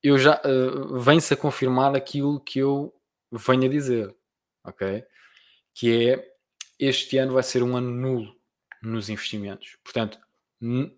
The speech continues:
não vai se, se for positivo, não vai ser muito positivo, se for nega-, negativo, não vai ser muito negativo, vai andar a rondar o zero, ok? Ahm,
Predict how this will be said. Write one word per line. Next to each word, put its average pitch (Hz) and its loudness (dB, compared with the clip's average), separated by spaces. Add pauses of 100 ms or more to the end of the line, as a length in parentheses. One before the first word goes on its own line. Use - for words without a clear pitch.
(160)
não 131 2
vai 175 6
se, - -8
se - -8
for 151 4
positivo, 127 -2
não 107 -2
vai 110 2
ser 107 -4
muito 147 0
positivo, 151 -2
se - -10
for 117 -2
nega-, 113 -4
negativo, 117 -4
não 117 0
vai 107 0
ser 104 -6
muito 123 -2
negativo, 127 -6
vai 117 4
andar 127 0
a 123 2
rondar 123 0
o 127 -4
zero, 107 -2 (440)
ok? - -6 (1300)
Ahm, 120 0